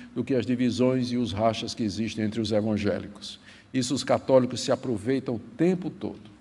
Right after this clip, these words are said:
A Igreja Católica é uma. Quantos, quantas igrejas evangélicas existem? Milhares. Vocês brigam entre vocês. Vocês não conseguem conviver com suas diferenças, não é?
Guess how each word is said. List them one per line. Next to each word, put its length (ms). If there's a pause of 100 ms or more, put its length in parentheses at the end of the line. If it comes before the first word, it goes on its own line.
(120)
A 80
Igreja 320
Católica 520
é 40
uma. 420 (840)
Quantos, 460
quantas 320
igrejas 360
evangélicas 640
existem? 460
Milhares. 1120
Vocês 240
brigam 500
entre 200
vocês. 720 (180)
Vocês 160
não 80
conseguem 460
conviver 440
com 60
suas 240
diferenças, 760
não 100
é? 100